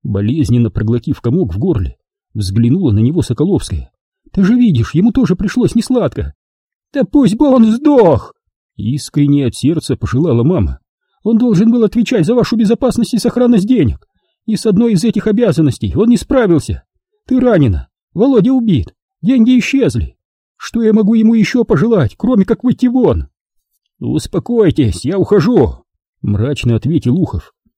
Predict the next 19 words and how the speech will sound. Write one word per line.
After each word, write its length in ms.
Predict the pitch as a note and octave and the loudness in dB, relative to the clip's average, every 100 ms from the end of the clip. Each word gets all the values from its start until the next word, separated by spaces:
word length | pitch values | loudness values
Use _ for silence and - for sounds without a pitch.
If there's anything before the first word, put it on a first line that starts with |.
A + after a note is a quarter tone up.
| _ - | _ -8
и 140 | G2 | -4
на 80 | E3 | -2
негнущихся 600 | C#3 G2 F2 - A2 - | 0 0 -2 -4 -6 -2
ногах 480 | G#2+ G#2 E3+ G#2+ - | 0 0 -2 -4 -4
прошаркал 520 | - G#2+ F3 F#3 A2+ | -6 -4 -4 -4 -4
к 60 | - | -2
выходу. 580 | A#2 B2 A2+ A2 C2+ - _ _ _ _ _ _ _ _ _ | -2 0 0 0 -2 -10 _ _ _ _ _ _ _ _ _
На 220 | - G2+ F#2+ | -4 -2 -2
третьем 420 | A2 A2+ A2 G#2 | -2 -2 0 -2
этаже 580 | - F#2+ C#3+ A#2 C2 - _ _ - | -2 0 0 0 -4 -12 _ _ -8
он 280 | A2 D3 B2 | -6 -4 -4
осторожно, 580 | - A2+ C#3 E3 A2+ | -4 -2 0 0 2
но 100 | A2+ | 0
крепко 520 | - F3+ - - B1+ - _ _ _ | 0 -2 -2 -4 -8 -12 _ _ _
взял 320 | B2+ A2 D#3 | -6 -4 -4
толстую 440 | C3 D#3+ C#3 - B2 | -2 -4 -2 -2 -2
старуху 420 | - B2 F3+ A#2+ | 0 -2 -2 -2
под 180 | B2+ A#2 | -2 0
руку 400 | G3 - C2 | 0 -2 -6